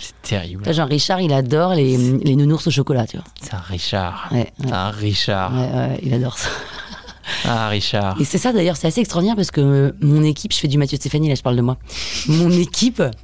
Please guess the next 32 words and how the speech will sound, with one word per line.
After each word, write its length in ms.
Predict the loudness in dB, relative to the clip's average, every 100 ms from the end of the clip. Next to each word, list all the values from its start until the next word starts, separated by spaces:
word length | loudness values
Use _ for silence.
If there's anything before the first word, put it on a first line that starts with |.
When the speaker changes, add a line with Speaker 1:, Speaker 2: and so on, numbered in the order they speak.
| -10
Speaker 2:
<laughs> 60 | -2 0 2 2 2 -2 -6 -4 -4 -6 -6 0
ils 100 | 0
sont 220 | 2 0
tous 320 | 2 2 2
pareils. 500 | 0 -2 0 -2 -2 -10 _ _ -16 -4
Tu 40 | 0
vois, 60 |
il 60 | 2
n'y 60 |
en 40 | 2
a 40 |
pas 240 | 2 -2 0
un 220 | 0 2
qui 120 | 0 0
Speaker 1:
C'est 60 |
Speaker 2:
fait, 220 | 2 2 2
euh, « 160 | 4 4
Non, 380 | 4 4 2
excusez-moi, 640 | 2 0 0 2 4 4 2
moi, 80 | 2
ce 60 |
Speaker 1:
c'est 40 | 2
Speaker 2:
sera 120 | 2
Speaker 1:
des 60 |
Speaker 2:
du 60 | 2
lait » 60 | 2
Speaker 1:
déglingués. 440 | 2 0 2 0 0
Speaker 2:
C'est 120 | 0
des 120 | 2 2
déglingos, 640 | 2 2 2 2 2 0
quoi. 160 | -4 -4 -2
Speaker 1:
Ouais. 220 | -2